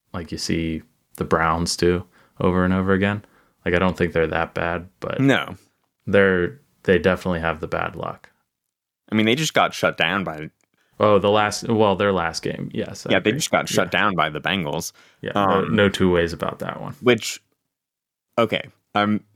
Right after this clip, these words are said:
Speaker 2: this is gonna sound slightly insensitive. Just gonna preface it.
Speaker 1: <laughs> Oh, no.
Speaker 2: I'm
Speaker 1: I know,
Speaker 2: a
Speaker 1: I know
Speaker 2: hundred
Speaker 1: where you're going.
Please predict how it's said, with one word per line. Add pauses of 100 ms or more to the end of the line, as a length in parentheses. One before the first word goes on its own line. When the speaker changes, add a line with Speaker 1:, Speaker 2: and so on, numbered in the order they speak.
(120)
Speaker 2:
this
is
gonna
sound
slightly
insensitive. (1000)
Just
gonna
preface
it.
Speaker 1:
<laughs> (100)
Oh,
no. (560)
Speaker 2:
I'm
Speaker 1:
I
know,
Speaker 2:
a
Speaker 1:
I
know
Speaker 2:
hundred
Speaker 1:
where
you're
going.